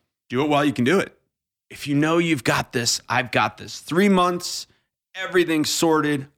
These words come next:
I can dial this in. Yeah, man, go for the traditional style because you're right. Like Grand Tours and maybe even a race like Unbound,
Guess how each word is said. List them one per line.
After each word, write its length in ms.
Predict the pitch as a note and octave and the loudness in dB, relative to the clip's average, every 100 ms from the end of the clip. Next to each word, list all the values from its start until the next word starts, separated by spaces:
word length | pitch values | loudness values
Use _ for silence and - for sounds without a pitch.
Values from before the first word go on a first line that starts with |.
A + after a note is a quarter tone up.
| - | -8
I 120 | E3 | -6
can 240 | - A#2 | -2 -2
dial 400 | G#2+ A#2+ B2+ C3+ A#2+ | 0 2 2 0 -4
this 260 | B2 - | -6 -2
in. 340 | B2 C3 D#3 D3 _ _ _ _ | 0 2 0 -2 _ _ _ _
Yeah, 220 | A#2 B2+ A2+ | -2 0 0
man, 200 | A2 G#2+ | -2 0
go 180 | A2+ A2 | 0 0
for 160 | A#2 | 0
the 120 | A2+ | 0
traditional 520 | A#2+ A2+ A2 G#2+ G#2+ G#2 | 2 2 2 2 0 -2
style 580 | - G2 B2+ D#2 - - | -2 0 0 -2 -6 -6
because 320 | A2 B2+ A2 | 0 2 4
you're 80 | C3 | 2
right. 340 | A#2 C3 F#2+ - - | 2 0 -4 -12 -10
Like 180 | A2 - _ _ _ _ - | -10 -10 _ _ _ _ -4
Grand 260 | B2+ B2 A#2 | 0 0 2
Tours 560 | C3 C3 C3+ C3 - | 2 4 2 0 -4
and 220 | - A#2+ | -2 2
maybe 240 | A#2 D#3 F3 | 2 2 4
even 180 | C3+ B2 | 4 4
a 60 | |
race 280 | A#2 B2+ A#2 | 2 2 2
like 140 | A2+ | -2
Unbound, 680 | A2 C#3 C#3 G#2 B1+ - | 0 0 0 0 -2 -8